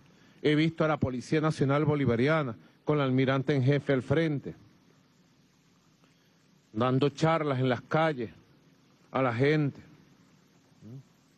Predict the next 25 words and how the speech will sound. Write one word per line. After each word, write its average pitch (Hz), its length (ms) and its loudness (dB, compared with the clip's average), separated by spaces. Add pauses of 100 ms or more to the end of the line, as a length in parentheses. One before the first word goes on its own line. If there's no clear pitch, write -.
(640)
No 151 160 2
podemos 170 720 0
nosotros 165 800 0
rendirnos, 127 800 0 (220)
no 160 180 2
podemos 175 580 0 (140)
cansarnos. 113 920 -2 (260)
Hay 156 180 0
que 175 220 -2
renovar 165 480 2
el 160 120 -2
espíritu 180 540 -2
porque 139 320 -2
es 139 80 -2 (320)
por 185 220 -2
la 151 160 0
vida, 233 340 0 (300)
es 135 100 -2
por 190 260 -2
la 170 120 -2
salud, 220 420 0
es 147 80 -4
por 180 220 -2
la 175 100 -4
familia. 135 640 0